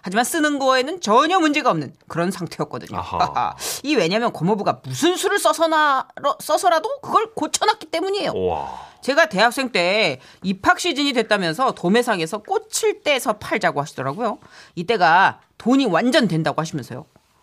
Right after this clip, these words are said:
Speaker 1: 저도 뭐 용돈도 벌 겸 같이 고모부를 따라 나섰는데요.
Speaker 2: 그렇죠. 예.
Speaker 1: 고모부가 다 가져오신 차가 그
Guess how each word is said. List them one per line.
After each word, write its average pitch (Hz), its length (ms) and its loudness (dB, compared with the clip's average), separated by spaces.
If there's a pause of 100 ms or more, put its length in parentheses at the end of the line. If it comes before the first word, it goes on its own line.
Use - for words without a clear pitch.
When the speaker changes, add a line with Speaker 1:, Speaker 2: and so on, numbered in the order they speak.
Speaker 1:
저도 427 180 4
뭐 240 520 4
용돈도 262 400 0
벌 196 200 0
겸 165 380 2
같이 175 240 -8
고모부를 175 400 -2
따라 202 200 0
나섰는데요. 147 520 -2
Speaker 2:
그렇죠. 156 380 0
예. 110 120 -12 (400)
Speaker 1:
고모부가 294 1000 4
다 185 460 2
가져오신 202 680 -2
차가 196 320 -4
그 160 160 -4